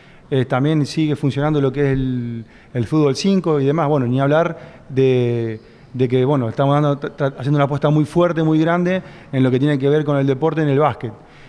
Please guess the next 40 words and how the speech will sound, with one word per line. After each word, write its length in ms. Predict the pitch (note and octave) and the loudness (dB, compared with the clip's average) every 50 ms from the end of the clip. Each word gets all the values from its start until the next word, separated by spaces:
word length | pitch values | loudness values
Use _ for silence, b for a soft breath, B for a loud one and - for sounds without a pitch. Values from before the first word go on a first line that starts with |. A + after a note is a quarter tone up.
| B B B - | B B B -2
que, 380 | - C3+ B2+ B2 A#2+ A#2+ A#2+ | 0 2 2 2 2 2 2
bueno, 280 | B2 C#3 C#3 C3 B2 A#2 | 2 2 2 2 0 0
que 140 | A#2+ C3 C3+ | 0 0 0
es, 240 | C3 - - - - | 0 -2 -6 -10 -8
eh, 800 | E3 C#3+ B2 A#2+ A#2 A#2 A#2 A2+ A2+ A2+ A2 A2 A2 A2 A2 G#2+ - - - - - - - - - - - - | -4 -4 -2 -2 -2 -2 -2 -4 -4 -4 -6 -6 -6 -8 -10 -12 -14 -16 -20 -20 -20 -20 -20 -20 -20 -20 -14 -6
el 120 | - C3 B2 | -4 0 0
deporte 360 | C3 A#2 D3 D3+ D3 C3+ C#3+ | 0 0 0 0 0 0 0
madre 300 | C#3+ D3+ D#3 D#3+ D3+ C#3+ | 2 2 2 2 2 2
de 80 | C#3 D3 | 0 0
este 160 | C#3+ C#3+ D3 | 0 -2 0
club, 260 | C#3 F3+ G3 F#3 D3+ | 0 2 2 2 2
que 100 | B2+ C3+ | 0 -2
es 100 | B2 - | -2 -2
Centenario 380 | - C3 A#2+ C3 C#3 D3+ D3 C#3 | -2 -2 0 0 0 2 0 0
Basquetbol 280 | C3 - - C3+ B2+ | 0 0 0 0 0
Club. 260 | B2 B2+ C3 A#2+ A2+ B B B B B B B B | 0 0 0 -2 -2 B B B B B B B B
Así 240 | C3+ B2 A2+ C3+ C3+ | -6 -4 -4 -2 -2
que, 60 | C3+ | 0
bueno, 320 | C#3+ D3 C#3+ C3+ B2+ B2 B2 | 2 2 2 2 0 0 0
la 100 | B2 B2 | 2 2
verdad 240 | B2+ C3+ D3+ D#3+ | 2 2 2 0
que, 300 | D3 D3 D#3 D3 C#3+ C#3 B2+ | 0 0 0 2 2 2 0
que 60 | C3 | -2
estamos 260 | B2 - D#3 D3+ C#3+ | -2 0 0 0 2
muy 160 | D3+ D#3+ D#3+ | 2 0 0
contentos. 640 | D3 D#3 D3+ D3 F3+ F#3+ G3 F#3+ F3+ F#3+ G3+ G3 G3 B B B B B B B B - - | 0 0 -2 0 0 0 0 0 0 -2 -2 -4 -8 B B B B B B B B -4 0
Eh, 320 | C#3 B2+ B2+ B2+ B2 B2 C3+ | 2 2 4 4 4 4 4
es 60 | D3+ | 4
un 220 | E3+ E3 D#3 D3+ | 4 4 4 4
gran 160 | D3 D#3+ D#3+ | 2 2 2
desafío 560 | D#3+ D3 D3+ D3 C3+ - G3 F#3+ F#3 F#3 F3+ D3 | 0 0 0 -2 0 0 0 2 2 2 2 2
que 100 | C3 B2+ | 0 0
no-, 340 | C3 B2+ B2 B2 B2 A#2+ | 0 0 0 -2 -2 -2
no-, 480 | A#2 A#2+ B2 A#2+ A#2 A#2 A#2+ A#2+ B2+ B2+ - - | -2 -2 -2 -2 -2 -2 -2 -2 -2 -4 -4 -8
nos 400 | C#3+ C3 B2+ A#2+ A#2 G#2+ - - | -6 -2 -2 -2 -2 -4 -6 -4
llena 180 | - D3+ D3+ D3 | -2 0 0 2
de 80 | C#3 C3+ | 2 2
interrogantes, 500 | B2+ C#3 C3 C3+ C#3 D#3+ F3 F3 F3+ D3+ | 2 0 0 0 0 0 0 0 -2 -2
pero 200 | B2 C#3 C#3 D3 | 0 0 2 2
bueno, 240 | D#3 C#3 C3 A#2 | 2 2 0 -2